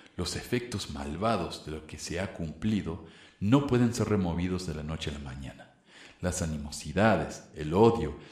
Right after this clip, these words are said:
la extensión del control gubernamental en nuestras vidas diarias, todo eso llevará tiempo reparar. Las heridas que ya se han causado se sanarán muy lentamente, pero pueden ser sanadas,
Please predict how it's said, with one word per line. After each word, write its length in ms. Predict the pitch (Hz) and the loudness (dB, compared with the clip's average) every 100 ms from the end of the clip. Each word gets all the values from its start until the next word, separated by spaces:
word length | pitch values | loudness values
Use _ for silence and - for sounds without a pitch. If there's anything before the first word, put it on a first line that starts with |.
| - | -8
la 80 | 85 | -4
extensión 680 | 80 - 80 78 78 - 113 | -4 -4 -4 -4 -4 0 2
del 180 | 104 87 | 2 -2
control 460 | 78 76 - 98 | -6 -8 -2 0
gubernamental 800 | 95 82 78 76 73 76 - 104 | 0 -4 -4 -6 -8 -8 0 2
en 80 | 98 | 2
nuestras 320 | 82 - 78 | -2 -6 -8
vidas 340 | 85 85 73 - | -4 -4 -4 0
diarias, 380 | 107 110 80 - - - - | 4 4 2 -6 -12 -18 -8
todo 280 | - 127 123 | 2 6 6
eso 180 | 110 107 | 6 2
llevará 400 | 90 85 85 87 | 2 2 2 0
tiempo 300 | - 87 - | 0 -2 -2
reparar. 560 | 80 87 76 78 - - - - - - | -6 -4 -8 -10 -14 -18 -20 -20 -20 -8
Las 180 | 90 - | -4 0
heridas 400 | 87 95 110 110 | 2 4 4 2
que 140 | - | -2
ya 120 | 87 98 | -2 -2
se 140 | - | 0
han 100 | 98 | -2
causado 520 | 90 82 - 113 113 | 0 -2 0 0 2
se 160 | 107 87 | 0 -4
sanarán 580 | 82 80 80 87 85 90 | -6 -6 -4 -2 -2 -2
muy 280 | 139 143 | 0 2
lentamente, 720 | 87 82 78 76 76 - - - - - - - - | 2 0 -2 -6 -8 -12 -14 -16 -18 -20 -20 -16 -6
pero 260 | 78 78 | -4 -2
pueden 240 | - 101 98 | 2 4 4
ser 160 | 98 | -2
sanadas, 680 | 85 78 73 76 - - | -4 -6 -6 -10 -12 -16